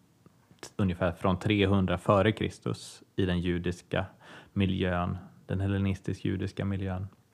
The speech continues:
som vi har i Bibeln, i Danielsboken och Uppenbarelseboken och några fler texter. Evangelierna och Nya testamentet är till stor del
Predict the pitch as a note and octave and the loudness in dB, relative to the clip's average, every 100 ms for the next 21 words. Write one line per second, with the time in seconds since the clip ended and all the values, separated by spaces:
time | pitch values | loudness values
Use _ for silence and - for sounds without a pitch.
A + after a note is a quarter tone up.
0 | _ _ - G#2+ F#2+ F2+ F2+ F2+ F2+ F#2 | _ _ 2 4 6 4 2 2 4 4
1 | F2+ F2+ F#2 F#2 G#2+ A2+ - - - F#2 | 4 4 6 6 6 4 -4 -8 -2 0
2 | F2+ F2+ F#2+ F2+ F2+ - F#2 F2+ - G2+ | 0 2 4 4 2 0 -2 -4 -6 -4
3 | F#2+ G2 - G2 - - G2+ - F2 E2+ | -4 -4 -2 -2 -4 -8 -8 -2 0 4
4 | E2 D#2 F2 F2 F2+ - - F#2+ - - | 2 0 -2 -2 -4 -6 -8 -8 -10 -20
5 | - _ - - _ - - - G2+ F2+ | -20 _ -12 -12 _ -20 -18 -8 -2 -2
6 | E2+ E2 E2 - F2 - - - _ - | -2 -4 -6 -10 -12 -12 -12 -12 _ -20
7 | - - - - G2+ F#2+ F#2+ F#2+ G2+ G#2 | -20 -20 -8 0 2 4 4 4 6 6
8 | F#2+ E2+ E2+ D#2+ - F2+ - F#2 G2+ - | 6 4 2 0 -4 -8 -2 0 0 -4
9 | - _ - _ F#2+ G2 G#2 - G#2+ - | -14 _ -20 _ 6 8 8 4 -6 -4
10 | F#2 F#2+ E2+ | -2 0 0